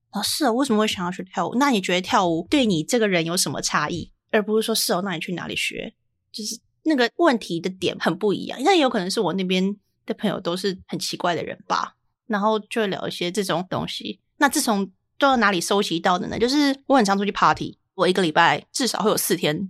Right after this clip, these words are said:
出去，那边的 industry 的 event 超级多。我不知道这边大家怎么 party，但我们那边会去跟人聊天，然后大概知道一轮，然后我就会撤退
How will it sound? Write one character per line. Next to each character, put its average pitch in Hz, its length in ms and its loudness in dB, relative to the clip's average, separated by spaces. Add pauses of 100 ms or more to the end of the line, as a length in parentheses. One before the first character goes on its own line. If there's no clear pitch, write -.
出 - 180 -4
去， - 240 -8 (240)
那 214 160 -2
边 214 240 0
的 190 320 0
industry 202 400 0
的 170 100 0
event 156 320 -2
超 180 200 2
级 110 160 -6
多。 131 340 -6 (400)
我 214 120 2
不 214 100 0
知 269 60 6
道 294 100 8
这 285 100 -2
边 254 100 0
大 247 120 6
家 233 80 4
怎 226 100 -10
么 185 60 -6
party， 214 160 -4
但 320 100 4
我 277 40 2
们 208 100 0
那 226 80 2
边 220 140 2
会 226 320 0
去 285 220 -2
跟 247 200 4
人 196 200 4
聊 170 200 2
天， 185 680 2
然 196 140 -2
后 196 220 4
大 208 160 4
概 202 180 0
知 185 140 -4
道 185 160 6
一 202 100 0
轮， 170 400 0
然 165 80 -2
后 180 440 2 (480)
我 180 80 0
就 180 100 0
会 180 60 2
撤 175 240 0
退 - 300 -4